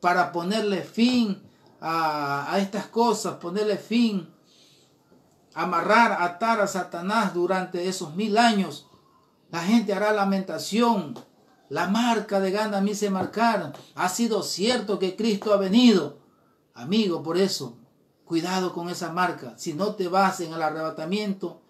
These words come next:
te llegases a quedar. Cuidado con esa marca. Todavía hay otra oportunidad. ¿Cuál es la oportunidad que da el Señor? A los que no se han dejado marcar.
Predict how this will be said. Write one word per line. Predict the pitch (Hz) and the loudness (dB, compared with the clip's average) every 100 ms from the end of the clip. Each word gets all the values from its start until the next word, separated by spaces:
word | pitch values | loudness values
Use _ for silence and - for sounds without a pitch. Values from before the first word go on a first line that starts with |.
| _ _ _ | _ _ _
te | 143 | -4
llegases | 160 175 233 233 220 185 | -2 0 0 0 0 -2
a | 190 185 | -2 -4
quedar. | 175 190 220 165 - _ _ _ _ _ | -4 0 0 -2 -8 _ _ _ _ _
Cuidado | 190 185 226 208 196 | -2 0 -2 0 -2
con | 185 190 | 0 -2
esa | 190 180 | -2 -2
marca. | 202 196 151 139 - _ _ | 0 0 -2 -8 -10 _ _
Todavía | - 185 190 233 | -2 0 2 0
hay | 220 | 0
otra | 226 208 214 | -2 -2 -2
oportunidad. | 208 196 196 190 202 214 143 - - _ _ _ _ _ _ | -2 -2 -2 0 2 2 0 -6 -20 _ _ _ _ _ _
¿Cuál | 196 240 | 2 4
es | 226 | 2
la | 220 202 | 0 0
oportunidad | 208 190 202 214 233 | -2 -4 -2 0 0
que | 208 | 0
da | 208 226 | 0 0
el | 202 | 0
Señor? | 202 226 233 - | -2 0 -2 -2
A | 165 | -4
los | 165 139 | -4 -6
que | 139 | -8
no | 120 208 269 | -2 0 2
se | - | 0
han | 214 | -2
dejado | 185 160 190 190 | -2 0 0 0
marcar. | 156 139 180 185 - | -4 -4 0 0 -2